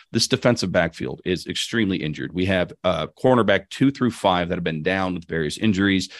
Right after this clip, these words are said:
And then, of course, you have Xavier Howard, uh, C B number one, uh, with groins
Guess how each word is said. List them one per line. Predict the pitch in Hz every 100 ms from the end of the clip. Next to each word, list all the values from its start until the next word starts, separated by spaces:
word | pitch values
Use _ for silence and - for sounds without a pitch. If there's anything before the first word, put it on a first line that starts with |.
| - _
And | 95
then, |
of | 87
course, | 98 92
you | 92
have | 87 82 80
Xavier | 90 80
Howard, | 87 101 92 90 - _ _
uh, | 85 76 - -
C | - 92
B | 82
number | 82 80
one, | 87 117 113 113 - - _ _
uh, | - 80
with | 92 -
groins | 90 90 110 135 143 113 90